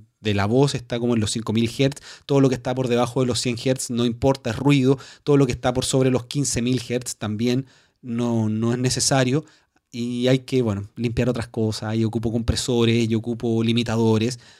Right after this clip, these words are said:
para hacer que el sonido llegue como tú lo estás escuchando. No es que suene mal sin hacer ese traspaso por, por estos plugins, pero sí mejora absolutamente la calidad del sonido, el volumen,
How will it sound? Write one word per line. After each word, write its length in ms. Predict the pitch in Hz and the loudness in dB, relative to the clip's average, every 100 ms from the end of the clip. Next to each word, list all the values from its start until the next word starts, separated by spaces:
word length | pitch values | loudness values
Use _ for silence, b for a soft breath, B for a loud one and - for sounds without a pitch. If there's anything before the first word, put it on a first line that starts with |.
| b b | b b
para 220 | - 131 131 | -2 0 2
hacer 260 | - 131 | 2 -2
que 340 | - 127 127 127 | 0 2 2 2
el 120 | 120 | -2
sonido 640 | 113 123 127 135 131 131 127 | -2 0 4 4 6 4 0
llegue 400 | 117 127 120 117 | 0 2 2 0
como 220 | 110 110 | -2 -2
tú 260 | 117 120 | 0 0
lo 100 | 113 | 0
estás 280 | 107 - 110 | -2 -4 -8
escuchando. 560 | 113 - 113 95 87 - b b b b | -8 -8 -6 -6 -6 -14 b b b b
No 100 | 156 | 2
es 80 | 170 | 4
que 140 | 180 | 2
suene 340 | - 180 180 | 4 6 8
mal 440 | 165 117 135 180 180 | 6 6 6 4 2
sin 340 | - - 143 160 | -6 -2 2 2
hacer 280 | 143 156 | 2 2
ese 560 | 160 - 147 139 127 117 - | 2 2 4 4 4 0 -4
traspaso 760 | 113 110 _ - 160 147 123 | -6 -6 _ -2 0 0 -4
por, 200 | 107 110 - b b | -2 -2 -4 b b
por 120 | - 120 | -4 -4
estos 380 | 127 - 127 | -2 -2 -4
plugins, 560 | 120 139 143 127 135 170 b b | -2 0 2 2 0 -2 b b
pero 240 | - 117 113 | -2 0 0
sí 340 | - 147 170 | 2 2 2
mejora 540 | 160 127 - 139 139 135 | 2 0 2 4 4 2
absolutamente 880 | 120 117 120 151 160 151 101 - 90 b b b | 0 -4 2 4 4 2 0 -6 -14 b b b
la 140 | 110 | -2
calidad 220 | 110 117 | 4 6
del 60 | 123 | 6
sonido, 560 | 127 120 131 135 131 123 | 4 2 4 4 2 0
el 140 | 165 | 0
volumen, 640 | 156 151 127 123 123 120 | 4 6 6 4 2 0